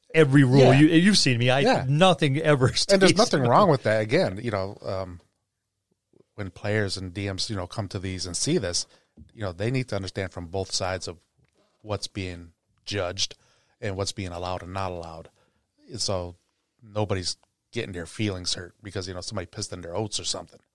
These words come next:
Speaker 2: <laughs>
Speaker 1: But that's a perfect, that's a perfect example right there. And we just kinda stumbled into it, um,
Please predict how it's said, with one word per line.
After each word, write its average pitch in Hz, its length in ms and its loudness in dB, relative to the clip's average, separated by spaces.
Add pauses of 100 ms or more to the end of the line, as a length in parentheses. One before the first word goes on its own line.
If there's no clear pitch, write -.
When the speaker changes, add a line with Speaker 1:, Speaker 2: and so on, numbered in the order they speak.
(160)
Speaker 2:
<laughs> - 100 -10 (2000)
Speaker 1:
But 147 100 0
that's 151 140 -6
a 165 60 -8
perfect, 165 360 0
that's 135 200 0
a 151 60 -2
perfect 147 240 2
example 139 380 -4
right 123 160 -2
there. 107 180 -6
And 117 200 -6
we 120 80 -2
just 113 220 -6
kinda 123 200 -6
stumbled 120 440 -2
into 131 260 -4
it, - 160 -8 (420)
um, 107 540 -10